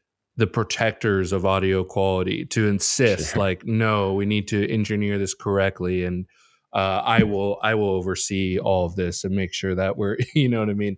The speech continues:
Speaker 2: Yeah.
Speaker 1: And sometimes that's even how you're getting paid, is just by insisting, like, "No, you need me there to, um, to oversee this." And,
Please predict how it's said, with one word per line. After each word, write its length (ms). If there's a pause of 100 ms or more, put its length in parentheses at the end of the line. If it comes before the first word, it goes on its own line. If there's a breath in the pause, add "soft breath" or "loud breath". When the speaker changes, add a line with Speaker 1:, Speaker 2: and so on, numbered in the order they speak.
Speaker 2:
Yeah. 420
Speaker 1:
And 220
sometimes 400
that's 180
even 220
how 140
you're 160
getting 260
paid, 320
is 120
just 280
by 380 (180)
insisting, 520
like, 200
"No, 400
you 160
need 160
me 160
there 380
to, 360 (280)
um, 360
to 100
oversee 500
this." 420
And, 220